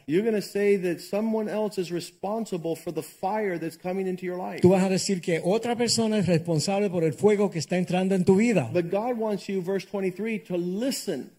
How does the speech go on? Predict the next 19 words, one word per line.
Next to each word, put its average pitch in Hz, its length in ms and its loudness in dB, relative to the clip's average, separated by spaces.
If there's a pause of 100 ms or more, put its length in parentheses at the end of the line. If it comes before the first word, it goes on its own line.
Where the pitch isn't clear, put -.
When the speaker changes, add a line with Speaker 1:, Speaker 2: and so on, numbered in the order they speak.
(120)
Speaker 2:
Pero 160 220 6
en 160 80 0
el 165 80 2
verso 175 380 4
veintitrés, 180 580 2
Dios 180 260 2
quiere 190 220 0
que 190 100 -2
tú 190 280 2
oigas. 190 800 4 (260)
Speaker 1:
Give 233 480 -4
ear 233 480 0
and 180 260 -2
hear 247 360 -4
my 214 240 -4
voice. 202 480 -2
Listen 226 640 -4
to 202 140 -4
my 202 520 -2